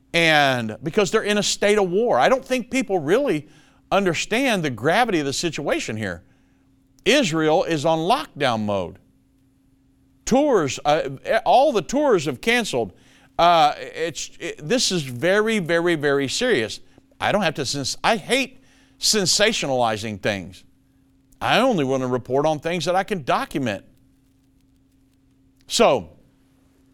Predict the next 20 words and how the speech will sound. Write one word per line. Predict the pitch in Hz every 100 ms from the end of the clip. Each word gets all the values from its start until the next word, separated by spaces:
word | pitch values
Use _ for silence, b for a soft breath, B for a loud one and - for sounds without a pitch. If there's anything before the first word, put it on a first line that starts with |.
| _ _ - b b b b b b 139
the | 185 -
Iran | 185 151 214 233 202 -
intervening | 208 180 160 156 214 185
in | 156
this | 160 156
Israeli | 135 135 170 139
conflict, | 117 214 254 135 135 - 190
that | 175 339
message | 185 143 151 127
was | 135 123
amplified | 170 240 127 - 117 127
on | 131
Thursday | 123 185 208 147
with, | 135 135 127 b b b
by | 139 147
a |
deputy | 117 175 175 147
commander | - 147 190 185
of | 139
the | 139